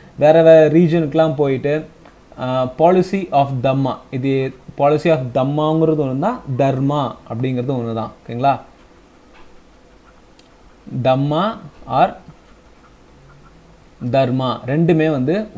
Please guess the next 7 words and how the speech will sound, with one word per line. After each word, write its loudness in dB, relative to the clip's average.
ஒண்ணு 0
தான். -4
ரெண்டுமே 2
வந்து -2
புத்திசம்கானது -4
தான். -2
ஓகேங்களா? -4